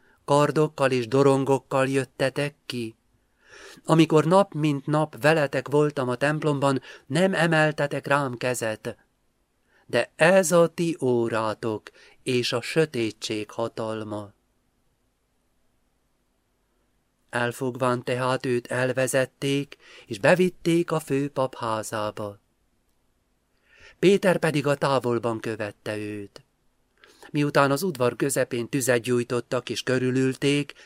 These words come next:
Péter is közéjük ült. Amikor az egyik szolgáló látta őt a világosságnál ülni,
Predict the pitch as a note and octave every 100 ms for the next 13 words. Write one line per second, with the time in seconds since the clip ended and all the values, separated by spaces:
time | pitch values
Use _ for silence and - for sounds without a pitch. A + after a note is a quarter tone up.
0 | _ - G3 F3+ A#2+ C#3 C3 - A#2+ A2+
1 | A2 A2 - A2 G#2+ G#2 - G#2 _ _
2 | _ _ _ _ _ _ _ _ _ _
3 | _ _ _ _ - C#3+ C#3+ C#3+ C#3+ F#3+
4 | D#3+ - D#3+ D#3+ D3 C3+ B2+ B2+ D#3+ D#3
5 | - B2 B2+ C3+ B2+ A#2+ D3+ A#2+ A2+ A#2+
6 | - B2 A2+ A2+ B2 B2+ A#2 A#2 B2+